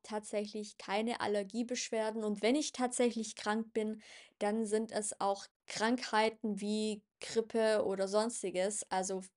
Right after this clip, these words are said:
was völlig Normales, nichts Allergiebedingtes. Also, das ist auch schon ausgeschlossen. <laughs> Es ist tatsächlich so, dass ich halt auch sehr anfällig für solche Krankheiten bin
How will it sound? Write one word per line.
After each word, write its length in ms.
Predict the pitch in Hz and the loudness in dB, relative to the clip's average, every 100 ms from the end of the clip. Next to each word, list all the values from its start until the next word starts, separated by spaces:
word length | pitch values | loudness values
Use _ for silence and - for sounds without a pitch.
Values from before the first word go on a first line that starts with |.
| _ | _
was 380 | - 190 - - - | -2 -2 -2 -8 -8
völlig 400 | - 220 220 - | 0 2 2 -4
Normales, 640 | 190 190 190 208 208 - | -4 -2 0 0 0 -2
nichts 440 | 202 220 - - - _ | -4 -4 -6 -8 -8 _
Allergiebedingtes. 1080 | 185 202 196 214 190 190 196 190 190 196 - - - - - | -2 0 -2 -6 -6 -4 -4 -4 -4 -6 -6 -14 -20 -18 -2
Also, 280 | 220 220 226 214 - 190 - | 2 4 2 0 -14 -2 6
das 280 | 233 - | 6 6
ist 260 | - 220 - | 0 0 2
auch 160 | 196 196 | 2 2
schon 240 | - 190 | -4 -4
ausgeschlossen. 880 | 175 185 - 190 - 185 202 233 247 | -4 -4 -6 -6 -2 0 2 4 4
<laughs> 240 | 254 254 - - - | 4 0 -2 -16 0
Es 180 | 233 233 | 0 2
ist 220 | 254 - | -2 0
tatsächlich 680 | 233 233 247 240 226 220 - | 0 0 2 0 -2 -8 -2
so, 180 | 220 233 | 2 4
dass 220 | 214 214 | 2 0
ich 200 | 208 - | -10 -6
halt 200 | 202 - | -4 -4
auch 100 | 196 | -4
sehr 260 | - 208 | -2 0
anfällig 540 | 196 208 - 196 202 - | 0 -4 -4 -4 -4 -10
für 240 | - 190 | -8 -6
solche 320 | 190 196 196 | -4 -4 -6
Krankheiten 800 | 190 - 196 196 202 196 208 196 | -12 -6 -8 -6 -6 -6 -6 2
bin 260 | 226 247 | 4 2